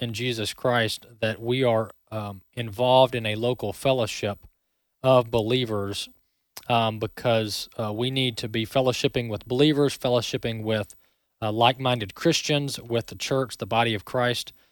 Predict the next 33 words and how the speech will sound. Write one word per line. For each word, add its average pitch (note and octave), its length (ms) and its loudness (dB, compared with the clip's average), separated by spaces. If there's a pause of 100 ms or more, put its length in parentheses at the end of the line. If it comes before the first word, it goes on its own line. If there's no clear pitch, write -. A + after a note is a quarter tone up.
(240)
Uh, G#2+ 140 0
so C3 160 0
if A2+ 160 -2
you're A2+ 140 0
not C3+ 480 0
involved A#2+ 680 2
in A2+ 120 -8
a A2 40 -4
local A2 560 0
congregation, B2 720 -2
in A#2 80 -8
a G#2+ 60 -6
local A2+ 260 -4
fellowship, B2 600 -2
in A2 80 -6
a - 20 -6
local G#2+ 260 -4
church, A2+ 460 -4 (420)
you B2 120 -6
need A#2+ 100 -2
to G#2+ 60 -2
make A#2+ 280 0
sure A#2 300 0
that A2 240 -2
you're G#2 80 -6
doing A2 300 -2
that. G2+ 160 -4
That's G#2+ 200 -8
very A#2 300 -2
critical A#2+ 460 -2
to A2 120 -8
the G2+ 100 -4
health A#2 360 0